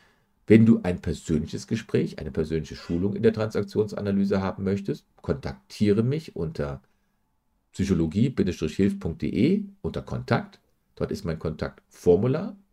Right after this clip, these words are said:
und du kannst dir auch selber einen Online-Termin bei mir buchen. Ansonsten, bitte denk dran, ein Abo, ein Like als Dankeschön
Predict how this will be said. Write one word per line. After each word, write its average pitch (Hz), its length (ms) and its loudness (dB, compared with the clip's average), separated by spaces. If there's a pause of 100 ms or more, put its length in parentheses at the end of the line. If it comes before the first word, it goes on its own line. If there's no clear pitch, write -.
(120)
und 127 180 0
du 92 80 -4
kannst 87 280 -2
dir - 100 0
auch 131 80 -2
selber - 320 -2
einen 104 260 -4
Online-Termin 123 720 -10 (480)
bei - 80 -20 (100)
mir 95 180 -4
buchen. - 320 -8 (500)
Ansonsten, 202 560 4 (200)
bitte 98 220 6
denk 95 200 0
dran, 196 260 -6
ein - 180 -12
Abo, 80 220 0
ein 76 180 -6
Like 98 280 0
als 69 140 -6
Dankeschön 110 540 2